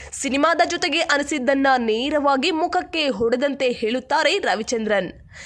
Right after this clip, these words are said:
ಇದೀಗ ಲೋಕಸಭೆ ಚುನಾವಣೆ ಘೋಷಣೆ ಕೂಡ ಆಗಿದೆ. ನೀವು ಪ್ರಚಾರ ಕಣಕ್ಕೆ ಇಳಿಯುತ್ತೀರಾ ಎಂಬ ಪ್ರಶ್ನೆಯೂ ಕೂಡ ಅವರ ಬಳಿ ತೇಲಿ ಬಂದಿದೆ ನೋಡಿ. ಇದಕ್ಕೆ ತಮ್ಮದೇ ಆದ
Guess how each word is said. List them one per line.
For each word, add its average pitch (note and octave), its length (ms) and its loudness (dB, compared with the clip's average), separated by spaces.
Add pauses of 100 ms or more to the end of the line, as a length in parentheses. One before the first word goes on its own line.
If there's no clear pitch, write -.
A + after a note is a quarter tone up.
(160)
ಇದೀಗ D4+ 320 0 (220)
ಲೋಕಸಭೆ D#4+ 540 -2
ಚುನಾವಣೆ C4+ 580 2
ಘೋಷಣೆ B3 560 -2
ಕೂಡ A#3+ 340 -2
ಆಗಿದೆ. A3 560 -2 (320)
ನೀವು F4 360 2
ಪ್ರಚಾರ C#4+ 560 2
ಕಣಕ್ಕೆ D4 420 0
ಇಳಿಯುತ್ತೀರಾ C#4+ 760 0
ಎಂಬ C#4+ 220 2 (100)
ಪ್ರಶ್ನೆಯೂ C#4 640 -2
ಕೂಡ C4+ 220 0 (120)
ಅವರ B3 240 2
ಬಳಿ B3 260 0
ತೇಲಿ G#3+ 360 -6
ಬಂದಿದೆ A3 400 -2
ನೋಡಿ. A3 460 -2 (220)
ಇದಕ್ಕೆ C4+ 440 0
ತಮ್ಮದೇ C#4 640 0
ಆದ B3 260 2